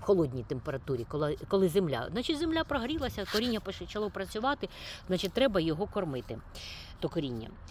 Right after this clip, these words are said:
Значить, е, це вияснили, да? Тобто, е, як внести нам цей осмокот? Тобто, коли вияснили, да, коли ми вносимо, тепер куди вносимо? Вносимо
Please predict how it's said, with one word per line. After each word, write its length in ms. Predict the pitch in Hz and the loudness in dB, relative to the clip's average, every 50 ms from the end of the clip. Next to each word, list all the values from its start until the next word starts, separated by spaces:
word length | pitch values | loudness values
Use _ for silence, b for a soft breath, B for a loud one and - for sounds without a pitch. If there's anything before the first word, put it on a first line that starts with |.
| B B B B | B B B B
Значить, 500 | 170 196 202 - 240 185 - 180 - - - | -2 -2 0 0 -4 -4 -4 -4 -4 -4 -2
е, 240 | 165 190 185 165 156 - | 2 2 2 2 2 0
це 340 | - 247 302 339 349 339 302 240 214 | 0 2 4 4 4 2 2 -2 -2
вияснили, 640 | 202 180 220 202 147 135 - - - 135 127 123 123 | 0 2 2 2 2 2 0 -2 -4 -4 -2 -2 0
да? 160 | 151 220 294 - B B B B B B | 2 2 0 0 B B B B B B
Тобто, 420 | - 233 240 - - 233 226 220 214 196 - - - - - - | 2 2 2 4 2 2 4 4 2 0 -4 -8 -12 -10 -4 0
е, 300 | 165 160 165 160 151 - - - 82 - - - - - - - - - | 2 4 4 4 2 0 -4 -6 -8 -8 -10 -12 -14 -14 -14 -14 -10 -6
як 400 | - 165 165 262 320 349 320 - | -4 0 2 4 4 4 2 2
внести 520 | 220 226 226 220 - - - 262 294 330 294 | 0 2 2 0 -2 0 0 2 4 4 4
нам 360 | 196 180 202 240 254 247 220 - - | 4 2 0 0 0 -2 -4 -2 0
цей 240 | 202 214 214 202 - | 0 2 2 0 -2
осмокот? 480 | - 170 - - 202 202 - 151 131 - - - - - - B B B B B B B B B B - | -2 -4 -2 -2 -2 -2 0 -2 -4 -4 -6 -10 -16 -16 -14 B B B B B B B B B B 2
Тобто, 340 | - 180 170 - - - - - - - | 4 4 4 4 0 -6 -8 -10 -10 -2
коли 300 | - 190 202 269 349 359 | 0 4 6 8 8 8
вияснили, 600 | 220 202 185 147 131 117 - - 135 123 123 127 | 8 6 4 4 2 0 -2 -4 -6 -4 -4 -2
да, 160 | 123 190 269 | 0 0 0
коли 240 | 302 - 175 165 160 | 0 0 -2 0 0
ми 120 | 156 151 147 | 0 -2 -2
вносимо, 460 | 131 139 127 113 - - 123 117 120 - | -4 -4 -6 -6 -6 -6 -6 -6 -4 -4
тепер 300 | 190 180 - 151 127 117 - - - - - - | -4 -2 0 -2 -2 -2 -6 -12 -12 -12 -6 0
куди 240 | - 294 247 277 233 | 2 4 6 6 4
вносимо? 420 | 156 143 127 117 - - - 123 - - 120 B B B B B B B | 4 2 0 -2 -4 -6 -8 -8 -8 -8 -10 B B B B B B B
Вносимо 800 | 139 156 180 220 302 370 392 - - 339 311 311 330 330 330 | -2 2 4 6 6 6 6 4 4 4 6 6 6 6 6